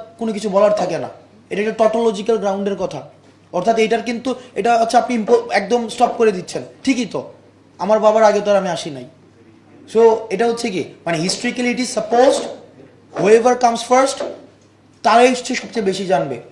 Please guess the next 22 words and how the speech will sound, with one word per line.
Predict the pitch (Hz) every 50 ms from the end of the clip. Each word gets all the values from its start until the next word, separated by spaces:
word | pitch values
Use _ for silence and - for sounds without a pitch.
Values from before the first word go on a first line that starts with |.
| _ _ _ _ _ -
এই | 208 240 226
জায়গায় | 226 240 233 214 233 240
আমরা | 220 190 190 196 202
যারা | 196 208 214 208
এই | 208 202
নতুন | 180 185 185 - 220 202 190
প্রজন্মের | 214 208 196 202 202 202 202 196
আছি, | 180 - - 240 240 - - - - _ _ _ -
আমরা | 160 170 185 196
কিন্তু | 185 202 196 196
এই | 196 185
জায়গায় | 190 196 196 196 190
একটা | 196 196 202 196 196
নুক্তা | 180 180 170 - - 185
দিয়ে | 175 175 180 175
রাখতে | 165 160 - - 156
চাই। | 143 - 139 120 - - - - _ _ _ _ _ _ _ _ _ _ -
বিষয়টা | 160 156 190 190 170 202
এমন | 190 190 190 175
না, | 165 147 127 - - - - - _ _
আমরা | - 175 185 202 226 233 233 233 233 -
already | 220 240 262 240 262 254 202 196 143